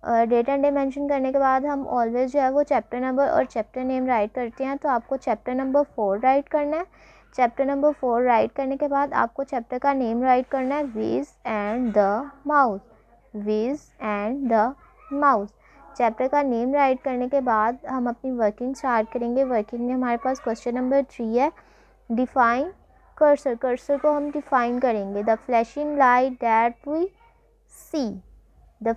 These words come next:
flashing light that we see in a document is called a cursor। Flashing light होती है जो कि हमें documents में दिखाई देती है, it-, उसको हम क्या बोलते हैं,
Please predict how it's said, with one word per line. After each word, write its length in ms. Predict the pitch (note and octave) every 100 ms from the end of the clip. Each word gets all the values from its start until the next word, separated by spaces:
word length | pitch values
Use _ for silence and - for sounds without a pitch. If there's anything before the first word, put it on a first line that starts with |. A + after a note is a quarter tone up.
| -
flashing 420 | A3 A3 - C#4+
light 320 | D4 C#4+ C#4+ E4+ _ -
that 200 | G#3+ G#3 G#3+ B3+
we 120 | C4
see 480 | - - G#3+ A3 D#4 _ _ _ - B3
in 120 | B3
a 220 | C#4 C#4+ B3+
document 500 | G3 - A3+ B3+ F4 - -
is 160 | A3+ A3+
called 560 | - - A3+ A3 B3+ D4 _ -
a 300 | G#3 A3 D4 - _ - _ _ -
cursor। 420 | C#4 C4 - G#3 G3+ - _ _ _ _ _ _ _ - -
Flashing 480 | B3 A3+ - D4+ D#4
light 320 | B3+ A3 A#3+
होती 220 | A#3+ C#4
है 100 | D#4
जो 140 | C#4+
कि 120 | B3+ C#4+
हमें 280 | C#4 C#4+
documents 560 | C4+ A#3+ - A#3+ B3+ -
में 120 | D4
दिखाई 380 | C#4+ C#4 B3 G3
देती 340 | G#3+ G#3 -
है, 160 | G#3+ G#3 - - - -
it-, 360 | B3 - A3 -
उसको 220 | - D4+
हम 140 | C#4+
क्या 180 | C#4+ C#4
बोलते 360 | C4+ C#4 C4+ D#4+
हैं, 160 | F#4+